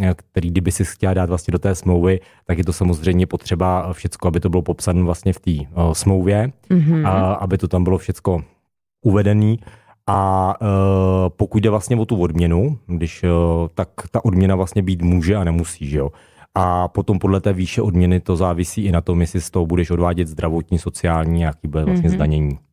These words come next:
Speaker 2: Aha, takže vlastně já jako jednatel, který si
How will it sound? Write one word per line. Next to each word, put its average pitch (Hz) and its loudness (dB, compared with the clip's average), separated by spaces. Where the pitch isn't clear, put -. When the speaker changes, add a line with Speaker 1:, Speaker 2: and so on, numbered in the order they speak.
Speaker 2:
Aha, 175 0
takže 185 0
vlastně 202 0
já 185 2
jako 214 -2
jednatel, 165 -2
který 185 -4
si - -18